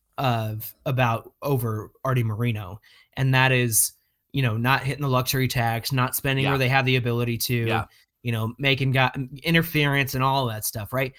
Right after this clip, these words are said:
Speaker 1: That's one side of the equation, um, that as baseball fans, I think we get really upset about, and rightfully so.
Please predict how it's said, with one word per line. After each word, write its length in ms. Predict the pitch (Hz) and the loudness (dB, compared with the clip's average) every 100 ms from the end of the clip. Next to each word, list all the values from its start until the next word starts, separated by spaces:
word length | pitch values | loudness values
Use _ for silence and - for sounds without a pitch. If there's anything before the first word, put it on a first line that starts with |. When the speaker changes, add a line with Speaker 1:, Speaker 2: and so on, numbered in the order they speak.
| - _ | -20 _
Speaker 1:
That's 220 | 165 190 | 0 0
one 300 | 123 120 143 | 0 0 0
side 340 | - 127 135 139 | 0 0 0 0
of 140 | 117 | -2
the 100 | 113 | -4
equation, 640 | 101 - 104 113 131 139 147 _ _ _ | -8 -10 -8 -6 -4 -6 -8 _ _ _
um, 460 | - 123 110 98 101 - | -6 -4 -2 -4 -8 -6
that 260 | 131 123 - | -2 -2 -4
as 220 | 120 104 | -6 -6
baseball 460 | 107 120 - 147 | -4 -4 -2 -2
fans, 500 | 139 143 139 143 143 - _ _ _ | -2 -4 -4 -4 -6 -8 _ _ _
I 60 | 120 | -6
think 160 | 113 110 | -4 -2
we 80 | |
get 160 | 113 110 | -2 -4
really 220 | 117 113 | -4 -6
upset 300 | 107 - 117 | -6 -6 -4
about, 300 | 113 127 139 - | -2 -2 -2 -2
and 120 | 185 | 0
rightfully 420 | 220 220 165 131 | 2 2 0 0
so. 400 | 107 143 87 - | 0 -4 -6 -10